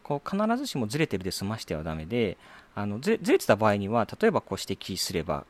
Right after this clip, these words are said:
変わるかもしれないし、「あ、そう、確かに」ってなるかもしれないんですけど、それがずれてたわけではなくて、しっかり意思的に、「いやいや、女性というのは男性をケアするべきなんですよ」っていう思想のもとにやっている場合には、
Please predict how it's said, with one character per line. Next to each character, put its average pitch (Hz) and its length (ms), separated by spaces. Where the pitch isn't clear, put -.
変 95 80
わ 85 60
る 82 80
か - 80
も 57 80
し - 80
れ 65 60
な 67 80
い - 20
し、 - 100
「あ、 135 140
そ - 120
う、 - 40
確 - 200
か 98 100
に」 62 100
っ - 20
て - 140
な 95 100
る 85 80
か - 120
も 67 100
し - 100
れ 71 80
な 80 80
い 73 60
ん - 20
で - 60
す - 60
け - 80
ど、 82 200
そ - 140
れ 143 60
が 127 60
ず 202 80
れ 277 120
て 101 100
た 78 140
わ 90 100
け 87 80
で 82 80
は 71 120
な 85 100
く - 100
て、 82 220
し - 200
っ - 40
か 220 80
り - 80
意 - 20
思 - 100
的 220 220
に、 170 160
「い 165 40
や 202 100
い 165 80
や、 101 100
女 110 100
性 170 200
と 180 100
い - 0
う 147 40
の 110 40
は 90 40
男 117 180
性 120 100
を 104 60
ケ - 120
ア 170 80
す 110 140
る 92 80
べ 156 140
き 147 80
な 131 100
ん 113 60
で 98 100
す - 140
よ」 175 80
っ - 20
て - 140
い 110 40
う - 40
思 - 80
想 208 160
の 202 80
も 202 100
と 208 80
に 135 80
や 101 80
っ 95 60
て - 120
い 98 40
る 104 80
場 104 120
合 107 60
に 98 140
は、 107 260